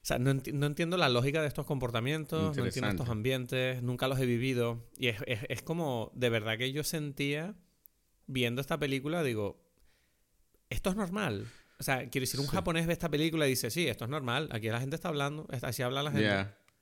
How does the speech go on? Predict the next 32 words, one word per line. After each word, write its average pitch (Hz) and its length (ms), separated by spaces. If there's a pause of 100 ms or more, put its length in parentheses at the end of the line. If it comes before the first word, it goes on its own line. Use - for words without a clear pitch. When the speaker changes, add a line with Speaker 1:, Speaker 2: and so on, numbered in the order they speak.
Speaker 2:
Bueno, 117 220
te 127 80
voy 113 140
a 131 40
lanzar 135 360
ahí 143 260
una 147 320
pa' 160 140
que 117 100
veas, 107 240 (100)
para 110 240
que 113 120
veas 107 240
dónde, 143 340
dó-, 113 240
por 107 180
qué 110 140
tenemos 131 400
como 127 220
una, 117 440 (220)
<laughs> - 240
como 120 160
una 120 160
barrera 113 380
que - 80
dices, 110 220
"No, 110 240
creo 113 200
que 151 80
no 139 80
está 117 200
fluyendo". 120 500